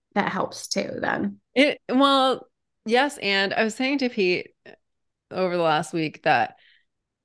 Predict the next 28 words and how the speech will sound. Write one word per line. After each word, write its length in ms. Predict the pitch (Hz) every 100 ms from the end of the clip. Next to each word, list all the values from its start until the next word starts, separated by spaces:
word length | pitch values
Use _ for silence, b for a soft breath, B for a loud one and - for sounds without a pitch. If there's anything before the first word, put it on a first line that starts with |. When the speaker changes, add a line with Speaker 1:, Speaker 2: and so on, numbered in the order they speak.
| _ _ _ _ _
Speaker 2:
honestly, 580 | 220 233 311 330 349 339
I 100 | 320
think 220 | - 214
it 100 | 254
would 140 | 320
be 80 | 311
best 360 | 226 226 226 -
for 120 | -
me 280 | 240 233 226
if 360 | - 311 240 269 -
I 160 | 185 185
could 160 | 208
choose 420 | 190 185 165 160
race 280 | 165 147 -
start 280 | - - -
times. 380 | 208 - 185 190
If 160 | - 226
we 160 | 226
could 140 | 220 202
just 160 | 208
be 60 | 190
like, 160 | 170
"Okay, 180 | 247 262
I'm 80 | 233
ready 220 | 196 190
now, 180 | 190 180
let's 240 | 160 -
go." 400 | - - - 185